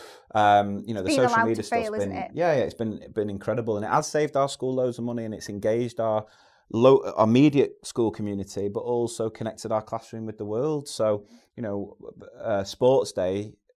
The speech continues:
Speaker 1: my role on sports day now is I set up the cameras and we stream it live on Facebook.
Speaker 2: Yeah,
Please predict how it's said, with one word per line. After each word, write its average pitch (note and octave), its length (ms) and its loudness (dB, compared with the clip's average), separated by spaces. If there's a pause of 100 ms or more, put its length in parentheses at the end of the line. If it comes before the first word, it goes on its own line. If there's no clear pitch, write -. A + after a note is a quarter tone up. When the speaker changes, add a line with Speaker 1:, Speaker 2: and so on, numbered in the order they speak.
(120)
Speaker 1:
my G#2+ 260 -2
role G#2 240 2
on F#2+ 80 -6
sports A#2+ 400 -2
day G2 200 -4
now G2+ 280 -6
is F2 160 -8
I G2+ 300 -2
set - 260 -8
up G2+ 120 -6
the G2 80 -14
cameras G#2 380 -6
and F#2+ 80 -12
we F#2+ 80 -10
stream A#2 340 -8
it C#3 120 -8
live B2 260 -4
on A#2+ 80 -10
Facebook. C3+ 520 -8 (140)
Speaker 2:
Yeah, - 220 -20